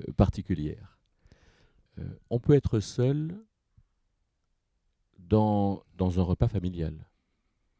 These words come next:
être à table, être, euh,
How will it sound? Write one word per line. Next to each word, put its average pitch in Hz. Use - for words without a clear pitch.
être 90
à 87
table, 135
être, -
euh, 85